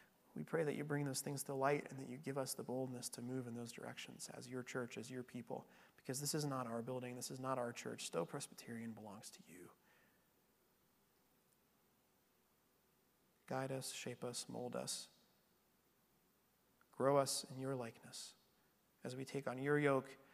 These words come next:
Lord, we pray that it would become at first painful to, to be dragged next to you, but that eventually it would just become our nature to walk the same direction as you're walking. That a yoke might not feel burdensome, but that it would be a joy and a gift and a blessing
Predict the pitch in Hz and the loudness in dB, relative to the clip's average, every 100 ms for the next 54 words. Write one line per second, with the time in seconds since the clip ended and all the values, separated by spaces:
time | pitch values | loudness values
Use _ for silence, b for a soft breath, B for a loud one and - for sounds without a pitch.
0 | B 156 135 139 - 147 143 139 - 139 | B 0 0 2 6 8 10 6 4 -2
1 | 139 - 156 151 143 B B - - 185 | -2 6 8 8 4 B B -8 8 12
2 | 180 - - 185 185 185 160 160 147 143 | 12 10 8 10 10 10 10 10 6 6
3 | B - 156 156 139 160 170 156 135 - | B -4 2 6 12 12 12 12 8 6
4 | 170 160 147 143 147 143 175 170 170 160 | 4 6 6 6 6 10 10 10 8 8
5 | 151 147 - - 160 151 151 156 - 131 | 6 4 -2 0 2 4 4 2 2 0
6 | 127 139 143 - - 151 147 139 139 - | 6 8 8 4 2 2 2 4 2 0
7 | 127 117 117 107 98 - 117 120 b b | -4 -4 -4 -4 -6 -8 -12 -14 b b
8 | b b b b b - 135 151 170 165 | b b b b b 0 6 10 10 8
9 | 151 143 143 - 135 147 147 147 143 139 | 4 6 4 4 4 8 8 8 4 2
10 | 131 131 127 139 131 127 135 120 127 143 | 0 0 0 -2 -2 -2 0 -2 4 10
11 | 151 147 135 120 143 - 123 113 131 123 | 10 10 4 2 0 0 -6 -2 0 0
12 | 127 | -2